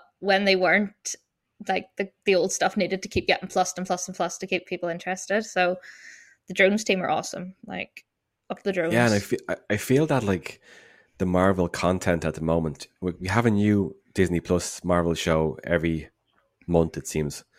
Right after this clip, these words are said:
Speaker 2: And we have Loki coming up
Speaker 1: Mm.
Speaker 2: in October, which is gonna be a huge one. But, like, with drones, the way they're so adaptable, do you know, they're so diverse, you
Speaker 1: Mm-hmm.
Speaker 2: can kinda change it up. You can, like, I, again, I don't know what the amount of work goes into this. Obviously, it's a lot and way beyond my station.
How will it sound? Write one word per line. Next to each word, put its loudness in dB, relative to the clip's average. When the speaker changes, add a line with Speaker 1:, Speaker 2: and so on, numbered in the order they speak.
Speaker 2:
And -4
we 0
have 0
Loki 4
coming -2
up 0
Speaker 1:
Mm. -6
Speaker 2:
in -2
October, 0
which -2
is -2
gonna -6
be 0
a -8
huge 4
one. -6
But, 4
like, -2
with 4
drones, 6
the -4
way 6
they're 4
so 2
adaptable, 4
do 2
you 10
know, 8
they're 4
so 4
diverse, 4
you 6
Speaker 1:
Mm-hmm. -2
Speaker 2:
can -4
kinda 4
change 2
it 4
up. 0
You -2
can, 0
like, -2
I, -6
again, 0
I 4
don't 4
know 4
what 2
the -4
amount 0
of -4
work 2
goes 2
into 0
this. 0
Obviously, 2
it's -2
a -2
lot 2
and -8
way 2
beyond 0
my 2
station. 0